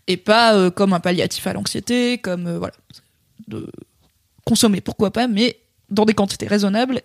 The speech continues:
et, euh, ouais, pour, euh, pour de bonnes raisons finalement, dans un but, euh, positif.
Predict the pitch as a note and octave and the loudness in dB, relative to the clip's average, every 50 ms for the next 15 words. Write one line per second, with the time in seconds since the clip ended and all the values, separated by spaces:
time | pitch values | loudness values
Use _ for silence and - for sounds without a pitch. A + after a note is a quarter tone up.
0 | _ - A3+ C4 C#4+ B3 - - - F#3 F3+ F3 F3+ F3+ - - - - - - | _ 0 2 2 2 0 -2 -2 -2 0 0 0 -2 -2 -4 -4 -4 -6 -8 -10
1 | - _ _ _ _ _ _ _ _ _ _ _ _ _ _ _ _ _ _ _ | -12 _ _ _ _ _ _ _ _ _ _ _ _ _ _ _ _ _ _ _
2 | _ _ _ - - - - - - - - - - - - - - - _ - | _ _ _ -10 -8 -8 -8 -6 -4 -4 -2 -2 -2 -4 -4 -6 -10 -14 _ -20
3 | _ _ _ _ _ _ - - A3+ A3 G3+ G3 F#3 G#3 A3 G#3+ G3 F#3+ F#3 - | _ _ _ _ _ _ -4 -2 0 0 2 2 4 4 4 4 2 2 0 -4
4 | - - - G#3+ G3+ G3 G3+ G#3 - - - G3+ G#3 G3+ G3 G#3+ - - G3+ G3 | -12 -10 -8 -6 -6 -6 -6 -6 -6 -6 -6 -4 -4 -4 -4 -4 -4 -2 0 0
5 | G#3+ G3+ - A#3 A#3 G#3 F#3+ F3+ - B3 E4 - - - - | 0 -2 0 0 0 0 0 -2 -4 -4 -6 -6 -6 -10 -12